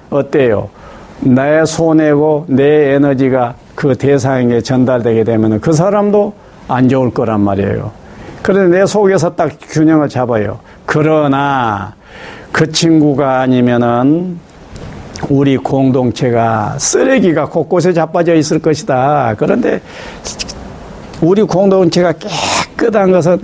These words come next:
그 친구가 정리정돈하고 청결하는 이런 거에 있어서는 어느 누구도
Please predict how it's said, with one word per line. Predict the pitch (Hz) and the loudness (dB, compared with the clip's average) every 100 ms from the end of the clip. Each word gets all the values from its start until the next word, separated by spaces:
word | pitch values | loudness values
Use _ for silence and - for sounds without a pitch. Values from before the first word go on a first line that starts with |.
| - | -4
그 | 170 165 | -4 -2
친구가 | - 170 156 147 139 - - - - - - - - - - | 0 2 2 2 -2 -6 -20 -20 -20 -18 -18 -16 -18 -18 -12
정리정돈하고 | - 143 156 175 190 202 185 - 135 151 156 156 160 151 143 147 143 143 | -4 0 2 2 4 4 2 0 0 2 2 2 2 2 0 0 0 -2
청결하는 | - - 226 226 226 196 170 160 135 | -2 -4 0 2 2 2 2 2 2
이런 | 123 143 143 | 2 2 2
거에 | 135 123 | 2 2
있어서는 | 104 123 113 104 104 | 0 -2 0 0 0
어느 | 110 127 151 | 0 2 4
누구도 | 160 160 156 | 4 4 2